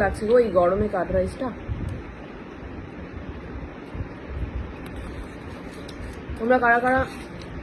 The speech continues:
গরমের দুপুরে দই ভাত খাও বাড়িতে, জানো? আরে হয়ে হয়ে।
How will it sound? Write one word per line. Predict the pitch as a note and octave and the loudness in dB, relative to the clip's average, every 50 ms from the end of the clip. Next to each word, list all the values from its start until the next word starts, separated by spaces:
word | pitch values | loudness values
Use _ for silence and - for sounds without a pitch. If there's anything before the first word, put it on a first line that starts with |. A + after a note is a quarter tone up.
| - - - - - - F#3+ G3 | -8 -6 -6 -4 -4 0 4 6
গরমের | G3+ G3+ A3 A3+ A#3+ B3 G#3+ | 6 8 8 8 6 6 6
দুপুরে | G3+ G#3 G3 A3 A3 G3+ D#3 - - - - - - - - - - - - - - - - F#3 | 4 4 6 6 6 6 6 6 4 2 2 -2 -10 -12 -12 -12 -12 -12 -12 -12 -10 -8 0 4
দই | G3 A3 A#3 A#3 | 6 6 6 6
ভাত | A#3+ A#3 A#3 - | 4 2 2 0
খাও | - A3 G#3 G3+ | 2 4 4 6
বাড়িতে, | F#3+ F#3+ F#3+ F#3 D3 C#3+ - - - - - - - - - - - - - - - F#3 | 6 4 4 2 0 -4 -4 -8 -10 -10 -10 -10 -10 -10 -10 -10 -10 -10 -10 -6 -4 -2
জানো? | E3+ E3+ D#3+ C#3+ - - - - - - - - - - - - - - - - - - - - - - - - - - - - - - - - - - - - - - - - - - - - - - - - - - - - - - - - - - - - - - | -2 -2 -2 -4 -4 -6 -8 -10 -10 -12 -12 -12 -10 -8 -8 -8 -8 -2 0 2 2 2 2 -2 -4 -6 -10 -10 -10 -10 -10 -10 -12 -12 -12 -12 -12 -12 -12 -12 -10 -8 -8 -8 -8 -10 -12 -12 -12 -12 -12 -12 -12 -12 -12 -12 -12 -12 -12 -12 -12 -12 -12 -10 -6 -2
আরে | F#3 F#3+ F#3 F3+ | 0 0 0 0
হয়ে | F3 E3+ D3+ D#3+ | -2 -4 -4 -4
হয়ে। | E3 F3+ G3 | -4 -2 -2